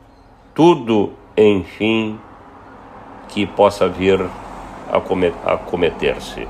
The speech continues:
vencendo tudo pela maneira rígida, direta,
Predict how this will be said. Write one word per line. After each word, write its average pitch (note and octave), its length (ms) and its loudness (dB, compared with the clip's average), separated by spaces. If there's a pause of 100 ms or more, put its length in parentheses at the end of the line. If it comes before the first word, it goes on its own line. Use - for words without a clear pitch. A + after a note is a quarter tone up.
(800)
vencendo F#2+ 600 2 (120)
tudo A#2+ 440 -2
pela G2 220 2
maneira F#2 460 0
rígida, G2 840 -2 (340)
direta, G#2+ 960 2